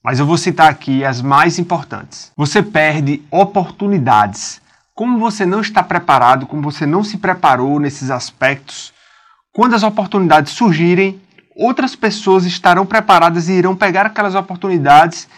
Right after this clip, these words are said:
e você vai ficando pra trás, você vai perdendo essas oportunidades. As coisas vão demorar muito mais para acontecerem na sua vida. Quanto mais cedo você tiver acesso a esses conhecimentos,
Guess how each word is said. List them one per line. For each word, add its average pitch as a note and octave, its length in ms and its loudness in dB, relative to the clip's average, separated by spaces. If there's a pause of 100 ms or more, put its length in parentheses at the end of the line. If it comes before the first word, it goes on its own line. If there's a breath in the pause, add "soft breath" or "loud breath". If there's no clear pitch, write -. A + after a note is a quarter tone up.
(140 soft breath)
e G3 60 -4
você A3 300 -2
vai F#3 500 4 (200 loud breath)
ficando F#3+ 800 -4 (220)
pra A3+ 80 4
trás, G3+ 680 2
você E3 220 -6
vai F3+ 180 2
perdendo G#3 720 -4
essas F3+ 220 -6
oportunidades. C#3+ 880 -2
As - 220 -2
coisas F3+ 380 4
vão F3 180 2
demorar D#3 480 4
muito G3+ 500 0
mais D3 560 0
para D3+ 200 0
acontecerem C#3 880 -6
na C#3 120 -6
sua D3+ 240 -4
vida. G#2+ 540 -8
Quanto E3+ 240 -2
mais G3+ 200 0
cedo F3 280 2
você E3+ 220 -4
tiver D3+ 180 -6
acesso D3 460 -4
a D3+ 60 0
esses F3 220 -2
conhecimentos, D3 840 -6